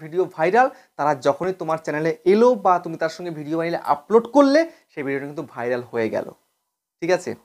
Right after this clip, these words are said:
তো সেই জন্য বলছি, ও সমস্ত কোনো ভাবনা চিন্তার দরকার নেই, শুধুমাত্র এটাই ভাববে চ্যানেলে সব কিছু ঠিক আছে, আমাকে কনটেন্ট বানাতে হবে, ঠিক আছে? ভালো ভিডিও বানাতে হবে। যদি ভালো, ভালো ভিডিও বানাও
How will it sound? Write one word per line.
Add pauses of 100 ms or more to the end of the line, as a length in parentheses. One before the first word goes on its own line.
(760)
তো (160)
সেই
জন্য (160)
বলছি, (420)
ও (100)
সমস্ত (140)
কোনো (100)
ভাবনা
চিন্তার (180)
দরকার (160)
নেই, (300)
শুধুমাত্র (220)
এটাই (120)
ভাববে (160)
চ্যানেলে
সব
কিছু
ঠিক
আছে,
আমাকে
কনটেন্ট
বানাতে
হবে, (520)
ঠিক
আছে? (160)
ভালো (180)
ভিডিও (120)
বানাতে
হবে।
যদি (100)
ভালো, (340)
ভালো
ভিডিও (100)
বানাও